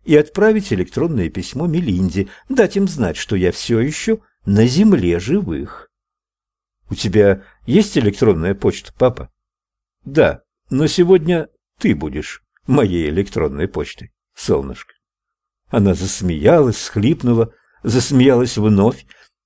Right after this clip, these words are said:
Я хотел спросить, не плачет ли она, но передумал. Решил, что лучше не спрашивать. «Илза,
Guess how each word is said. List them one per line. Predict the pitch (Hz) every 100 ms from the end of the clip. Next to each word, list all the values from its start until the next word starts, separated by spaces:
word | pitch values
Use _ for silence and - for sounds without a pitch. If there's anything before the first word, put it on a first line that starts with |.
| _ _
Я | 117 110
хотел | 110 113
спросить, | 101 - 123 117 95
не | 107
плачет | 113 143 147 -
ли | 87
она, | 80 78 78 - _ _ _ _
но | 127 156
передумал. | - 165 135 80 69 71 - _ _
Решил, | - 123 - 131
что | - 120
лучше | 117 117 - 123 - _ _
не | 110 131
спрашивать. | - 71 64 - 80 - _ _ _ _ _ _ _ _ _ -
«Илза, | 113 110 101 175